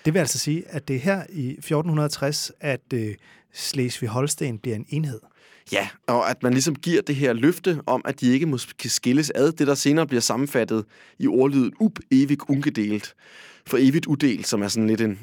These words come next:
Speaker 2: en variation af det her, øh, det her, øh, det her, den her saying fra Ribebrevet.
Speaker 1: Ja, og det er faktisk ret afgørende, fordi det kan godt være, der sidder nogle lyttere lige nu og tænker, øh, "Nu har vi,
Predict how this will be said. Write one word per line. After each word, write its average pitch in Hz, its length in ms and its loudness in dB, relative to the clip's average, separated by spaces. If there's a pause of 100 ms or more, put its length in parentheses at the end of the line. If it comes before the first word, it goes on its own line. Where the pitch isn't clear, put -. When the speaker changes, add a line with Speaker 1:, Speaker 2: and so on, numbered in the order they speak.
Speaker 2:
en 90 200 -6 (240)
variation 98 640 0
af 110 60 -6
det 107 120 -2
her, 104 200 2 (200)
øh, 90 480 -2
det 107 180 -4
her, 90 260 0
øh, 92 160 -4 (180)
det 104 80 -2
her, 104 60 -2
den 101 160 -8
her 107 160 -4 (300)
saying 110 560 0
fra - 280 -6
Ribebrevet. - 560 -8 (260)
Speaker 1:
Ja, 107 120 -10 (460)
og 139 320 2 (1300)
det 208 120 6
er 214 40 4
faktisk 185 520 -4
ret - 140 0
afgørende, 131 500 0
fordi 143 180 -6
det 160 140 0
kan 165 60 -6
godt 185 120 4
være, 208 60 4
der 190 60 0
sidder 196 180 0
nogle 170 160 4
lyttere 151 500 2
lige 170 100 0
nu 165 120 2
og 151 60 0
tænker, 143 460 0
øh, 139 220 -6
"Nu 165 120 2
har 185 120 4
vi, 127 280 0